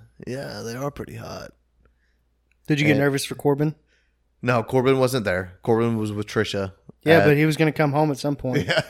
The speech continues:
Speaker 1: no shit. But, uh, we're sitting there, and I was like, my head just started fucking racing. I was like, "Yeah, they are pretty hot."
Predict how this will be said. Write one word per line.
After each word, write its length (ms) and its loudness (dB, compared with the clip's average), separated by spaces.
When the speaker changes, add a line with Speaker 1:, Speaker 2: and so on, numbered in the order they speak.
Speaker 1:
no 120 4
shit. 480 0
But, 200 6
uh, 320 2
we're 120 0
sitting 320 -2
there, 320 0
and 100 0
I 100 2
was 140 -2
like, 320 0
my 220 -2
head 200 -4
just 200 -4
started 280 0
fucking 300 -4
racing. 500 -6
I 40 -6
was 120 -8
like, 220 -6
"Yeah, 340 4
they 140 2
are 160 2
pretty 260 -4
hot." 420 -4